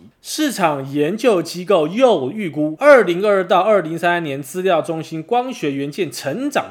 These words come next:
快速，二零二二年到二零二八年年复合成长率高达二十四个percent。二零二八到二零三三年年复合成长率达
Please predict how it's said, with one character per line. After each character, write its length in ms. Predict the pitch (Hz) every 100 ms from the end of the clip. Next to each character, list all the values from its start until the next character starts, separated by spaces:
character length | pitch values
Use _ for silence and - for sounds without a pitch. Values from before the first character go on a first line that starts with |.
| -
快 100 | 175
速， 220 | - -
二 140 | - 277
零 160 | 214
二 80 | 233
二 60 | 220
年 180 | 185 170
到 120 | 190
二 160 | 208
零 120 | 196 180
二 60 |
八 160 | 185 185
年 240 | 175 139 180 180
年 320 | 156 143 226
复 200 | 262 254
合 160 | 165
成 200 | 147 165
长 120 | 156 131
率 120 | 175
高 200 | 156 160
达 300 | 156 110 -
二 180 | - 277
十 100 | 196
四 160 | 170 196
个 120 | 147
percent。 320 | - - 113 - _ _
二 260 | 262 294 262
零 220 | 208 202
二 160 | 240 214
八 180 | 202 202
到 200 | 220 190
二 220 | 240 220
零 200 | 170 180
三 200 | - 202
三 240 | 196 190
年 340 | 180 131 156 160
年 280 | 147 160
复 220 | 202 294 214
合 160 | 160
成 200 | 160 165
长 200 | 165 123
率 160 | 170 156
达 240 | 127 123